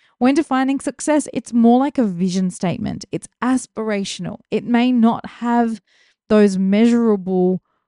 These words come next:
qualities. Google says success is the accomplishment of an aim or purpose. And I like to think of success as a sweeping statement that you can carry with you throughout your life.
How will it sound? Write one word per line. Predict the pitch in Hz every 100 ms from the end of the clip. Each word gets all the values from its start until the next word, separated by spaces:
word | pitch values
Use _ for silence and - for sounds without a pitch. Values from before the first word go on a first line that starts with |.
| _ -
qualities. | - 208 233 247 226 - - 117 240 - _ _ _ _ _ -
Google | 247 262
says | 294 254 247
success | - - 247 254 -
is | 220 202 196 _
the | 202 220
accomplishment | 214 - 254 277 254 - 240 - -
of | 208
an | 196 190
aim | 240 254 247
or | - 196 196
purpose. | - 170 - - -
And | -
I | 247
like | 262 285 -
to | 349
think | 311 302
of | 262
success | - - 247 254 -
as | 240
a | 208
sweeping | 202 - - 285 - 294 269
statement | - 226 214 214 196
that | 120
you | 202
can | - 196
carry | - 277 294 285
with | 226 -
you | 190
throughout | 180 - - 214 196 -
your | - 165
life. | 110 - -